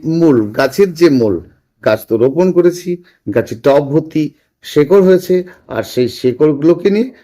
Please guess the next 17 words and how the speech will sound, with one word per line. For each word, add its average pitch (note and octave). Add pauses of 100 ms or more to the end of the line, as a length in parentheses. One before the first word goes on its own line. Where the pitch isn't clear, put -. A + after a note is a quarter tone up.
(180)
আমরা G#2+ (140)
ভাবি। G2+ (420)
গাছের G2+
যে G#2+ (120)
ডাল, A#2 (400)
তার G#2 (100)
শেপ, B2+ (300)
তার G#2+
সৌন্দর্যতা C3+ (360)
আর A2 (120)
সকল C3+ (100)
কিছু A#2 (160)
বিষয় A#2
নিয়ে F#3+ (360)
আমরা A#2 (360)
ভেবেছি। A#2+ (460)
গাছের G#2+